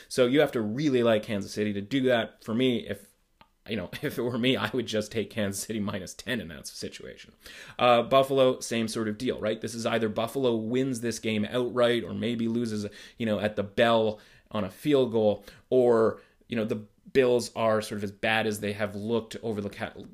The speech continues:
course of maybe not last week, but the previous few weeks, and Seattle just is locked in and trucks them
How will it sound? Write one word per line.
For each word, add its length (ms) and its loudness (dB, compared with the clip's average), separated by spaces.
course 320 2
of 160 -4
maybe 200 0
not 200 -4
last 400 -6
week, 180 -2
but 140 -4
the 40 -14
previous 560 -4
few 220 -6
weeks, 340 -2
and 300 0
Seattle 320 2
just 240 -4
is 100 -4
locked 340 -2
in 220 -2
and 220 -6
trucks 340 -8
them 300 -4